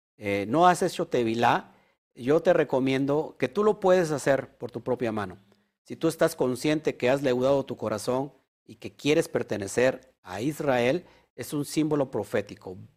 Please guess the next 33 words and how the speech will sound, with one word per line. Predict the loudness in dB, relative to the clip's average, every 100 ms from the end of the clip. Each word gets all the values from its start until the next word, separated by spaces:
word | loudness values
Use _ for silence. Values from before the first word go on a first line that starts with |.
| _ _ _
Ve | -2 4 4 4 -2 -12 -4
a | 0
un | 4
lugar | 4 4 6 4
donde | 2 0 2
haya | 2 2 0 0 -8 _ _ _ _
agua | 2 4 4
corriendo, | 4 2 2 0 0 -2 -4 -8 _ _ _ _ -10
eh, | -10 -8
y | -8
tú | -4 -2 -2 -2
te | -6
sumerges | -8 -4 4 4 4 0 -6 -8 -16 _ _ _ _
y, | -8 -4 -4 -4 -6 -12
y | -14 -12 -12 -14 -8
de | -4
esa | -2 -2
forma | -2 2 2 2 -4 -6 _ _ _ _
pasas | -8 -6 -6
a | -6
formar | -6 -4 -4 -2
parte | -2 -2 -6 -8 -8 _ _ _
del | -10 -4
pueblo | -2 -2
de | -4
Israel. | -6 -8 -10 _ -20 _
Si, | _ -8 -6 -6 -10 _
si | -12 -2
no | 0 0
tuvieras | 4 6 6 4
quien | -2 -2
lo | -2
hiciera, | -2 -4 -4